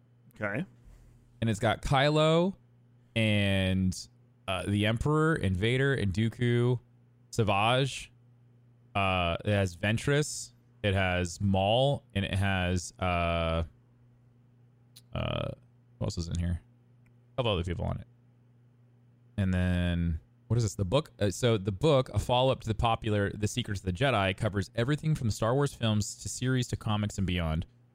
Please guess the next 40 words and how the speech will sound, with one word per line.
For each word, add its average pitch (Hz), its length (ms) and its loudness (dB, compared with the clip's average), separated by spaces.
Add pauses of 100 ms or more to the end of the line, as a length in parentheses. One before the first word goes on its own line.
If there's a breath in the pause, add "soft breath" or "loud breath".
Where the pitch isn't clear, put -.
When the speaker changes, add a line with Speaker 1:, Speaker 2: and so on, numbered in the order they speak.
(180)
Speaker 2:
Readers 113 280 2
will 107 120 2
discover 101 500 0
entries 113 460 0
on 95 100 0
some 101 180 -2
of 98 60 0
the 92 60 0
most 87 200 -2
legendary 110 400 0
dark 95 280 -2
side 95 260 -2
warriors, 92 400 0
including 87 340 -4
Darth 82 240 -4
Maul, 123 420 0 (480)
Asajj 85 340 -2
Ventress, 120 680 0 (480)
uh, 85 200 0
Darth 87 240 -2
Vader, 117 360 2
and 90 160 -2
Kylo 110 320 0
Ren, 98 220 0
along 92 300 0
with 85 120 -2
Palpatine's 110 560 -2
own 104 240 0
thoughts 95 360 -2
on 90 140 -2
several 101 300 -2
dark 90 260 -2
side 87 200 -2
abilities. 80 440 -4
Coming 101 240 -2
from - 200 -8
Inside 104 340 -2
Editions 92 480 -2
this - 200 -16
August, 117 460 0